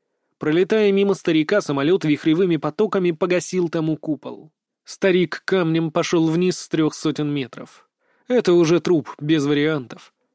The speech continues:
С такой высоты уйдёт прямиком на глубину. Сам самолёт с двумя самоубийцами на борту с рёвом пробил поверхность болота и почти сразу скрылся из глаз в бездонной трясине. Учёные-мужи измеряли глубину болота и пришли к выводу, что васюганские болота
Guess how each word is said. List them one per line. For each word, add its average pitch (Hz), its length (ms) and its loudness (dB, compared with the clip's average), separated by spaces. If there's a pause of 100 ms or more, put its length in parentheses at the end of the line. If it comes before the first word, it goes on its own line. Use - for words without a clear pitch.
(140)
С - 100 -20
такой 254 320 4
высоты 220 460 4
уйдёт 170 440 4
прямиком 170 560 0
на 175 100 0
глубину. 160 600 0 (640)
Сам 294 260 2
самолёт 208 400 4
с 160 40 0
двумя 175 300 2
самоубийцами 165 760 0
на 139 100 -2
борту 131 440 -4 (260)
с - 180 -14
рёвом 165 440 4
пробил 160 440 2
поверхность 156 580 0
болота 160 580 -2 (240)
и 202 80 -6
почти 165 360 -4
сразу 170 380 0
скрылся 160 460 0
из 147 160 2
глаз 156 280 0
в 131 120 -2
бездонной 143 560 -4
трясине. 117 580 -10 (640)
Учёные-мужи 233 840 4
измеряли 196 420 4
глубину 165 420 0
болота 214 380 2
и 208 80 2
пришли 185 340 -2
к - 100 -6
выводу, 208 300 2
что 190 180 0
васюганские 180 640 -2
болота 208 540 -2